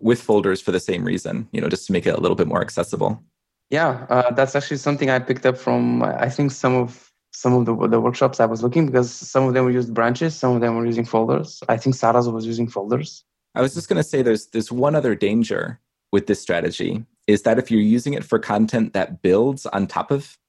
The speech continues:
Speaker 1: on top of each other, so, like, you're, it, conceptually, if you have, like, concepts where, like, okay, you're learning this, and then, you know, we're taking that concept a little bit further in the next example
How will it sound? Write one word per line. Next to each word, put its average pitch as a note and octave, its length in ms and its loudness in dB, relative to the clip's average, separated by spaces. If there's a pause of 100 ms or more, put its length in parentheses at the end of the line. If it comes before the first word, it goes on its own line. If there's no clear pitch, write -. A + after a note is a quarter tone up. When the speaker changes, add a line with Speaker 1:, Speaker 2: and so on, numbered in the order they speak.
(120)
Speaker 1:
on A#2+ 120 4
top A#2+ 180 -2
of D#3+ 120 -2
each F#3+ 160 -4
other, G#3+ 380 0
so, A2+ 200 0
like, G#2 240 2
you're, A2 160 2 (360)
it, B2 260 0
conceptually, G#2+ 680 -2
if - 160 0
you A2+ 100 4
have, G#2+ 180 0
like, F#2+ 160 2
concepts G#2+ 540 -2
where, G2+ 140 4
like, F#2+ 200 0
okay, A2 240 -2
you're G2 180 0
learning G#2 300 2
this, G2+ 380 -2
and G2+ 240 2
then, G2+ 420 0
you - 80 -6
know, F#2 100 0
we're F#2+ 160 2
taking A2+ 280 0
that F#2 120 0
concept - 360 -4
a - 20 2
little G2 180 2
bit - 160 -2
further G#2 300 2
in A#2 100 2
the G#2+ 60 2
next G2+ 240 -2
example D3 560 -4